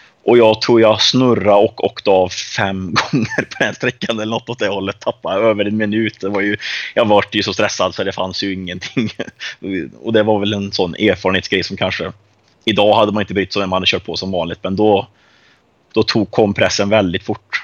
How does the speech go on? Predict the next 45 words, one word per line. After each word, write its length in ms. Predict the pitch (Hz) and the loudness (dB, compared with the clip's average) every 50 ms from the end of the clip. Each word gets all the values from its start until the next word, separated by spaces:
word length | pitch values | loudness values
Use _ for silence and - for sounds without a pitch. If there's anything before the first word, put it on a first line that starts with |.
| - _ _ _ | -14 _ _ _
till 160 | - 101 87 | -4 -4 -4
mig, 140 | 87 85 80 | -4 -4 -8
kan 120 | - 90 87 | -6 -6 -6
jag 80 | 85 | -4
säga. 200 | - - 76 - - - - 90 | -4 -4 -4 -6 -10 -16 -14 -12
Ehm, 460 | 92 87 85 85 85 85 87 92 - _ _ _ _ _ _ _ _ _ _ _ _ | -10 -10 -10 -10 -12 -12 -14 -14 -16 _ _ _ _ _ _ _ _ _ _ _ _
så 120 | - - | -6 -4
att, 80 | 98 - | -2 -2
att 140 | 104 - - | -2 -2 0
vi 40 | 117 | 0
ens 140 | 113 104 | 0 0
tog 180 | - - 117 110 | -2 -4 -4 -2
oss 80 | 107 - | 0 0
i 40 | |
mål 240 | 120 120 120 131 123 | 2 2 4 4 4
den 140 | 117 110 107 | 4 2 2
tävlingen 360 | - 110 98 90 95 95 98 | 2 0 -2 -2 -2 -4 -4
var 120 | 98 98 90 | -4 -4 -4
bara 220 | 90 87 80 78 | -4 -6 -6 -6
tur, 240 | - - 107 101 95 | -8 -8 -8 -8 -6
för 100 | 92 98 | -4 -2
vi 60 | 98 | -2
hade 160 | 95 92 95 | -2 -2 -2
kunnat 280 | - 104 95 95 - _ _ - - - - | -4 -4 -6 -6 -6 _ _ -20 -20 -18 -12
brytit 500 | 98 98 98 104 95 87 - 87 - - | -6 -4 -2 -2 -2 -4 -6 -10 -10 -12
fyra 460 | - - - - 107 92 90 92 92 | -18 -12 -8 -6 -6 -4 -2 -2 -2
gånger 220 | 92 92 92 92 | -2 -2 0 0
om 160 | 95 107 104 | 0 0 0
på 200 | - _ - 113 | -2 _ 0 0
den 120 | 101 90 85 | 0 0 0
sträckan 340 | - 92 90 - 92 92 95 | -4 -6 -6 -4 -4 -2 -2
där 240 | 87 85 87 95 - _ _ - - _ | -2 -2 -2 -4 -8 _ _ -20 -16 _
efter 240 | - 87 - - 87 | -8 -8 -6 -6 -6
han 160 | 90 87 85 | -4 -4 -4
bröt 220 | 82 87 95 - | -6 -6 -8 -8
då. 120 | - - - - - _ _ _ _ _ | -10 -12 -16 -18 -20 _ _ _ _ _
Det 80 | - - | -16 -12
ska 120 | - - | -8 -6
jag 60 | 82 80 | -6 -4
vara 80 | 85 | -4
helt 180 | - - - - | -4 -6 -6 -8
ärlig 140 | 76 80 82 | -8 -8 -8
med 80 | - | -10
att 60 | - | -12
säga. 180 | - - - - | -12 -12 -14 -16